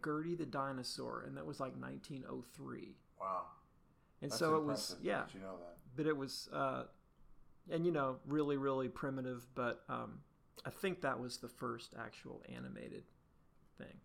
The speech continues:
Speaker 2: What,
Speaker 1: So.
Speaker 2: so when was the Steamship Willie and all that
Speaker 1: Steamboat
Speaker 2: stuff?
Speaker 1: Willie was
Speaker 2: Or whatever.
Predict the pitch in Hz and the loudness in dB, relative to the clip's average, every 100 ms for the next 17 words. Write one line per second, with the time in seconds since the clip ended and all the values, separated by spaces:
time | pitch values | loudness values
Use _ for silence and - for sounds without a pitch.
0 | - - 123 113 139 143 156 160 131 113 | -12 -2 0 0 0 4 4 2 -4 -4
1 | 107 - - 135 143 127 - 131 - 117 | -4 -4 -4 -2 -2 -2 0 -2 0 4
2 | 123 120 107 101 95 95 - 104 98 214 | 6 6 2 -4 -6 -6 0 2 4 4
3 | 202 202 190 170 170 170 151 147 143 143 | 6 10 10 10 10 8 6 2 2 2